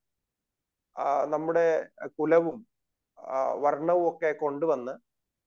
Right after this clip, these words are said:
വിഭാജനം സൃഷ്ടിച്ച് അതൊക്കെ ഓരോരോ ജാതിയില് ഓരോരോ കൂട്ടര്, ആ, അനുഷ്ഠിക്കുന്നത് അങ്ങനെ അങ്ങ് അനുഷ്ഠിച്ചു പോവുക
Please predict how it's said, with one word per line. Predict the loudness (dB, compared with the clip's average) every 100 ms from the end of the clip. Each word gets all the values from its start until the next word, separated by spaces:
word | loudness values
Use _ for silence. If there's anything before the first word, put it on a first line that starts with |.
| _ _ _ _ _ -6
വിഭാജനം | -6 0 8 8 8 4 2
സൃഷ്ടിച്ച് | -4 -12 -8 -12 -2 -2 -2 -10 _ _ _ _ _ _
അതൊക്കെ | 6 6 8 8 8 8
ഓരോരോ | 8 10 10 8
ജാതിയില് | 6 8 8 6 2 2 2 2 0 -2
ഓരോരോ | 2 2 0 -6 _ _
കൂട്ടര്, | -6 0 4 4 2 -4 _ _ _ _ _ _ _ -2
ആ, | 2 2
അനുഷ്ഠിക്കുന്നത് | 0 -4 -4 -4 0 2 4
അങ്ങനെ | 4 2 0
അങ്ങ് | 2 -2
അനുഷ്ഠിച്ചു | -2 -8 -8 -4
പോവുക | 2 2 6 4 4